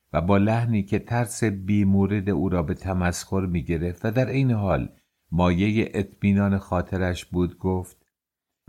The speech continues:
«جواب روشن و قطعی رو فردا از من می‌شنوه. تو رو همراه خود برده و یادش نیست. مملکت اونقدرها هم که اون خیال کرده بی صاحب نیست.»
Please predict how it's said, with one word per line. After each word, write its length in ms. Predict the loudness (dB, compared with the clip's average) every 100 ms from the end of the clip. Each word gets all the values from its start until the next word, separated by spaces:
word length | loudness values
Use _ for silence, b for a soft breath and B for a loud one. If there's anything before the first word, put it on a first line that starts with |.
| -20 -14
«جواب 440 | -6 -4 0 2
روشن 400 | 2 0 0 -2
و 60 | -2
قطعی 400 | -2 -2 -2 -4
رو 240 | -2 0 -2
فردا 500 | -4 -4 -2 0 0
از 240 | 0 -2
من 220 | -2 -2
می‌شنوه. 680 | 0 -2 -4 -8 -8 -8 -10 -12 _ _ _ _ _ _ _ -6
تو 100 | 0
رو 100 | 4
همراه 520 | 4 4 2 2 0
خود 340 | 0 -2 0
برده 320 | 0 0 0 0
و 120 | 0
یادش 680 | 2 2 2 0 0 -4
نیست. 460 | -8 -8 -10 -12 -16 -16 -8
مملکت 1000 | -4 -2 -2 -2 -2 0 2 2 0 -4 -6
اونقدرها 720 | -6 -4 -4 -4 -4 -4 -2
هم 120 | -2
که 100 | -2
اون 200 | -2 -4
خیال 460 | -4 -6 -4 -4 -6
کرده 340 | -6 -6 -4
بی 220 | -2 -2 -2
صاحب 540 | -6 -6 -4 -6 -6
نیست.» 1000 | -4 -2 0 -2 -4 -8 -14 -16 -18 -20